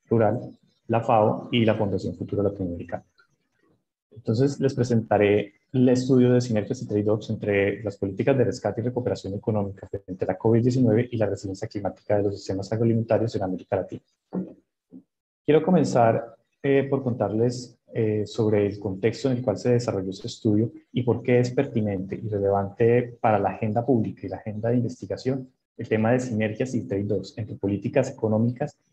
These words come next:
y políticas climáticas. Luego les señalaré las preguntas y objetivos que intentamos responder con este estudio, la metodología que usamos para ello, nos mostraré los principales resultados y finalizaré con las implicaciones y recomendaciones de política.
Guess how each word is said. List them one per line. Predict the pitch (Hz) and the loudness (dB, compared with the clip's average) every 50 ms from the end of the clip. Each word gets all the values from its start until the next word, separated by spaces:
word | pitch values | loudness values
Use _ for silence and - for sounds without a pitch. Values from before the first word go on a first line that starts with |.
| _ _ _ - | _ _ _ -8
y | - 117 110 110 110 | -4 0 2 2 2
políticas | 107 - 107 98 98 - - - - - - | 2 0 0 -2 -2 -4 -6 -4 -4 -4 -4
climáticas. | - - 95 101 95 92 190 - - - _ - - _ _ _ _ _ _ _ _ | -4 -6 -4 -2 -2 -2 -4 -6 -12 -14 _ -20 -20 _ _ _ _ _ _ _ _
Luego | - 113 117 131 | -2 2 2 2
les | 135 127 | 2 4
señalaré | 131 127 113 107 104 98 98 104 104 107 - - | 4 4 4 4 4 4 4 6 6 4 4 2
las | 120 123 123 | -2 -4 -2
preguntas | - 107 101 104 104 101 - 117 - | -2 -4 -4 -4 -4 -4 -4 -4 -4
y | 127 | -4
objetivos | 117 - 107 - 101 101 107 110 - | -4 -4 -6 -4 -4 -2 -2 -2 -2
que | - 123 | -4 -4
intentamos | 110 113 104 92 - 92 95 104 107 | -4 -4 -6 -6 -6 -6 -4 -4 -2
responder | 117 - - - 95 95 98 95 95 | -4 -4 -6 -6 -4 -2 0 -2 -2
con | - 113 107 | -2 -4 -6
este | 98 - - | -6 -6 -10
estudio, | - - - 107 101 104 113 - - - - _ _ _ _ _ _ - | -10 -4 -2 0 0 0 -2 -4 -6 -10 -18 _ _ _ _ _ _ -2
la | 117 110 104 101 | 2 4 4 4
metodología | 107 104 92 - 98 98 98 98 98 101 110 107 110 113 | 2 0 0 2 2 2 2 2 0 0 0 0 0 0
que | - | -2
usamos | 120 - 104 101 - | -2 -4 -4 -4 -2
para | - 113 110 113 110 104 | 0 2 4 4 6 4
ello, | 101 92 98 110 123 - - - _ _ _ _ _ _ _ _ _ _ _ _ _ - | 4 2 2 0 -2 -2 -6 -18 _ _ _ _ _ _ _ _ _ _ _ _ _ -8
nos | 117 110 104 - | -6 -6 -4 -2
mostraré | - 113 107 - - 98 98 110 110 | -4 -4 -4 -2 0 0 2 2 2
los | 107 117 - | 0 0 -2
principales | - 127 - 123 120 104 107 107 | -4 -6 -4 0 2 2 2 2
resultados | 123 123 - 123 117 - 113 104 107 117 123 - - _ _ _ _ _ _ - | 2 0 -2 -4 -2 2 2 4 2 2 -2 -6 -12 _ _ _ _ _ _ -10
y | - 117 | -8 -6
finalizaré | 135 131 127 127 127 127 127 127 113 113 113 | -2 0 0 2 2 2 2 2 0 0 -2
con | - 117 113 | -2 -4 -6
las | 107 - | -4 -4
implicaciones | 113 - - - - 95 92 - 98 95 98 95 | -6 -8 -8 -4 -4 -4 -2 -2 -4 -4 -2 -2
y | 110 | -2
recomendaciones | 107 - - 98 92 92 92 90 92 87 87 90 98 | -2 -2 -2 -2 0 0 -2 -2 -4 -6 -4 -2 -2
de | 104 | -4
política. | - 92 90 85 85 - _ _ _ | -2 -4 -4 -6 -6 -10 _ _ _